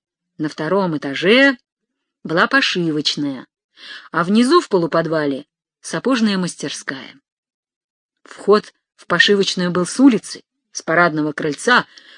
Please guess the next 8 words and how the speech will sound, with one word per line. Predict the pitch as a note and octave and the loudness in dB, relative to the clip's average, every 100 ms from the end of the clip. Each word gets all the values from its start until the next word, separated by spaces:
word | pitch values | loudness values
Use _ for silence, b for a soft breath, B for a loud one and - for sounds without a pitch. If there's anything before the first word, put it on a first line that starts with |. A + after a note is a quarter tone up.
| b | b
украшенного | D#3 - F#3 - E3+ D#3+ | -8 0 0 0 -2 -4
таким | D#3+ F3 A3 F#3 | -4 -2 -2 -2
же, | F3 | -4
как | F3+ - | -6 0
и | |
окна, | F#3+ F3+ E3+ D#3 | 0 2 -2 -2
деревянным | F3+ F3+ F3 D#3 D#3 | 0 2 0 -2 0
орнаментом. | F3+ F#3 E3 C3 D#3 - - | 0 0 -2 -4 -10 -18 -20